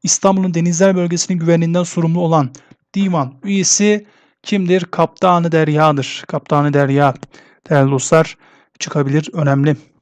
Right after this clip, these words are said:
Doksan altıdayız. Osmanlı Devleti'nde İstanbul'un en üst düzey mülki amiri, daha sorulmadı, sorulabilir. Kimdir? Unutmayınız, ne sadrazam, ne nişancı, ne yeniçeri ağası, ne kaptanı derya, ne kazasker kim?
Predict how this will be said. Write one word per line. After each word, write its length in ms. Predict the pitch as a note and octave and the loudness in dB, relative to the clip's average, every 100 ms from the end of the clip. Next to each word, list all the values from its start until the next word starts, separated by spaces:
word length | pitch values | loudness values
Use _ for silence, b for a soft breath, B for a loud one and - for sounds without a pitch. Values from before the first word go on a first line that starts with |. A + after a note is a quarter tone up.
| _ - _ _ _ _ _ _ _ _ _ | _ -20 _ _ _ _ _ _ _ _ _
Doksan 280 | E3 - D#3 | -12 -4 -2
altıdayız. 560 | C#3+ C3+ B2 - - - b b b b | -2 -4 -8 -8 -10 -12 b b b b
Osmanlı 380 | F3+ - D#3+ E3 | -4 0 0 2
Devleti'nde 560 | D#3 D3+ D#3 D3+ D#3 _ | 0 0 -2 -4 -4 _
İstanbul'un 680 | - - F3 F3 E3+ D3 B2 b b b - | -8 0 2 2 0 0 -4 b b b -4
en 260 | G#3 G3 - _ | -2 -2 -4 _
üst 380 | A3 G#3 - _ | -6 -6 -10 _
düzey 340 | F3 E3 F#3+ D#3 | -6 0 0 0
mülki 580 | D#3 F3+ E3+ - G#3+ - | -4 -4 -6 -2 -2 0
amiri, 600 | F3+ E3+ D#3+ D#3+ D#3 C3 - _ _ _ _ - | 2 2 2 2 0 0 -4 _ _ _ _ -4
daha 200 | D3 C#3+ | -2 -2
sorulmadı, 540 | - D3 C#3 C3+ E3 - - | -2 -2 0 -2 -4 -12 -10
sorulabilir. 680 | - C#3 C#3+ C#3 D3+ - B B B B | -6 -2 -2 -2 -2 -4 B B B B
Kimdir? 520 | - F#3 E3+ F3 - b b b b _ | -2 0 2 0 -4 b b b b _
Unutmayınız, 680 | E3+ F#3+ F#3+ F3 D3 C3 - | -2 -2 -2 -2 0 -4 -4
ne 120 | F#3 G3+ | -4 0
sadrazam, 580 | F#3 F3 F3+ E3+ D3+ | 0 2 2 2 0
ne 140 | E3 F#3+ | 0 -2
nişancı, 560 | F3 - F3+ E3 D#3 | -2 -2 -2 0 0
ne 200 | E3+ G3 - | 0 -2 -4
yeniçeri 460 | F3+ F3+ - F#3 | -4 -4 -4 0
ağası, 380 | F3+ F3 - D3 | 0 0 -2 -4
ne 80 | F#3 | -4
kaptanı 480 | F#3 F3 - F3+ F3 | -2 -2 0 -2 0
derya, 260 | E3+ D#3+ | -2 -2
ne 120 | D3+ F#3+ | -4 -2
kazasker 640 | F3+ E3+ D3+ - G3 F3+ - | 0 0 -2 -2 -2 -2 -8
kim? 280 | G3 G3 | -4 -4